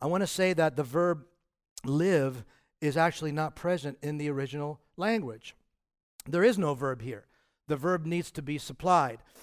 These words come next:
So if you have a New American Standard, they supplied the ver-, the, the, the verb act.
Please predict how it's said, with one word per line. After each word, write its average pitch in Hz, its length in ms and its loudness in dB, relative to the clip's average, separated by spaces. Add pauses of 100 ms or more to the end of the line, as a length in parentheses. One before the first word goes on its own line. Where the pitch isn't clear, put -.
(300)
So 175 100 -2
if 170 120 0
you 185 100 6
have 170 80 6
a 165 60 2
New 180 120 2
American 170 380 0
Standard, 180 480 0
they 175 140 2
supplied 170 680 0
the 156 100 -2
ver-, 151 260 -6
the, 151 400 -4
the, 147 300 -6
the 135 100 -6
verb 165 300 0
act. 196 460 -2